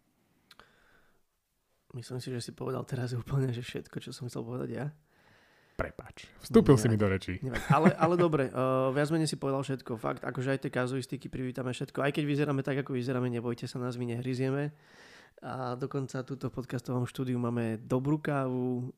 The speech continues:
Speaker 1: Eh, kto by prišiel s vodičom, tak máme dobrý rum. <laughs> Takže už aspoň toto dúfam, že bude motivujúce.
Speaker 2: <laughs>
Speaker 1: A fakt, eh, budeme veľmi radi,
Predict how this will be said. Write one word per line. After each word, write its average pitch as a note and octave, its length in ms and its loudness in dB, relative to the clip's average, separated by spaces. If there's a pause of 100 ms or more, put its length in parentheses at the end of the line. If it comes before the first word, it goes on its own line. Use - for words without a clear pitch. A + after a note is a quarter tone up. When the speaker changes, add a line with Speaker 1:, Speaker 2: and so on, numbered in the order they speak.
Speaker 1:
Eh, A#2+ 480 -4
kto - 160 -8
by C3+ 80 -2
prišiel B2+ 640 -4 (460)
s - 80 -12
vodičom, B2+ 560 0
tak B2 80 -8
máme A2+ 240 -4
dobrý A#2+ 320 -2
rum. D#3+ 240 2 (580)
<laughs> - 640 -18
Takže A#2+ 480 0
už C#3 240 -4
aspoň C3 240 -4
toto C#3+ 160 -2
dúfam, B2 240 -4
že B2 80 -4
bude A#2 160 2
motivujúce. B2+ 640 -4 (400)
Speaker 2:
<laughs> - 440 -6
Speaker 1:
A A#2 120 -2 (1700)
fakt, - 360 -2 (280)
eh, A#2 320 -4
budeme B2+ 640 2
veľmi C#3 400 4
radi, B2+ 260 2